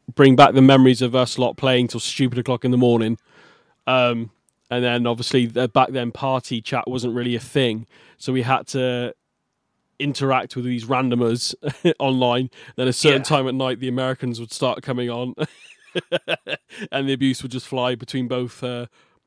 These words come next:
Speaker 1: both parties really. So yeah, you ne-, you're never gonna recreate the, the memories, I suppose.
Speaker 2: That's it.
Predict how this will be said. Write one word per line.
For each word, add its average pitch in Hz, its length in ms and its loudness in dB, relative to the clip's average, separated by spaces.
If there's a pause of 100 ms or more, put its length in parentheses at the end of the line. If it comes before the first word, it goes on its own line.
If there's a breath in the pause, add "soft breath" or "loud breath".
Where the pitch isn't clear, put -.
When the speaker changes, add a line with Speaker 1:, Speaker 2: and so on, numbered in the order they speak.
(120)
Speaker 1:
both 135 220 -6
parties 135 400 -2
really. 113 240 -10
So - 160 -12
yeah, 120 180 -6
you 135 180 -6
ne-, 160 140 -4
you're 156 160 -8
never 143 220 -2
gonna 135 160 -4
recreate 135 480 -4
the, 127 260 -6 (1080)
the 131 160 -8
memories, 127 460 -2
I 117 60 -6
suppose. 120 560 -6 (1200)
Speaker 2:
That's 185 200 -8
it. 123 220 -10